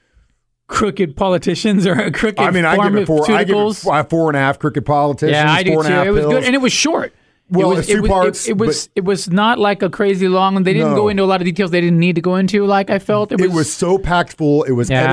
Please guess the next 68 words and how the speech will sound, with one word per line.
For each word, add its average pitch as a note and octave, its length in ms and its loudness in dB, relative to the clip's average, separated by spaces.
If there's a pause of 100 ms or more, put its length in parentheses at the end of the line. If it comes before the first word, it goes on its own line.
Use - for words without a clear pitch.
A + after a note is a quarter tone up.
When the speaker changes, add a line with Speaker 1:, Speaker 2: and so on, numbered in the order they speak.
Speaker 2:
edited C3 140 0
well. D3+ 240 2
The A#2 100 -6
storytelling D#3+ 760 0
Speaker 1:
I F3+ 80 0
mean, E3+ 120 0
Speaker 2:
was D#3+ 80 0
Speaker 1:
watch C3 260 2
it. C#3 40 0
Speaker 2:
amazing. D3+ 560 0 (520)
Um, C3+ 180 0
Speaker 1:
It - 60 2
almost D4+ 300 0
goes A3+ 220 0
hand G#3+ 240 2
in F#3+ 80 2
hand G3 320 2
with F3+ 160 -4
the F3+ 80 0
one, F3+ 400 0
uh, E3 160 0 (260)
the D#3+ 140 -6
documentary F3+ 460 -2
about D#3+ 180 -2
that C#3+ 140 -4
guy D3 140 0
in C#3+ 80 0
Louisiana C#3 540 -2
whose B2+ 340 -8
kid C3+ 260 -6
died B2+ 260 -6
from B2+ 180 -14
pill C3+ 200 -4
addiction. C#3 340 -6
And A2+ 80 -12
he C3+ 80 -2
Speaker 2:
Oh, D3 160 2
Speaker 1:
went D3+ 140 0
and - 0 -
Speaker 2:
yeah. C3+ 160 2
Speaker 1:
blew D3+ 100 0
the D3 100 0
lid D3+ 160 0
on D3+ 140 0
it. C3 60 0
Speaker 2:
Yeah, A#2+ 180 0
Speaker 1:
It - 40 0
kinda - 120 2
Speaker 2:
yeah. - 100 -2
Speaker 1:
goes - 80 -2
hand E3+ 160 0
in C#3+ 80 0
hand D#3 120 0
with C3+ 100 -2
that B2+ 180 -4
Speaker 2:
It, B2+ 60 0
it B2 60 0
Speaker 1:
documentary. C#3 300 -2
Speaker 2:
very, D#3 360 0
very, D3+ 480 0
there's C3+ 300 -2
so D#3+ 200 -2
many D3+ 200 0
stories C3 500 -2
to A#2 80 -14
this A2 180 -4
Speaker 1:
Anyway. A2+ 500 0
Speaker 2:
opioid G#2 80 -10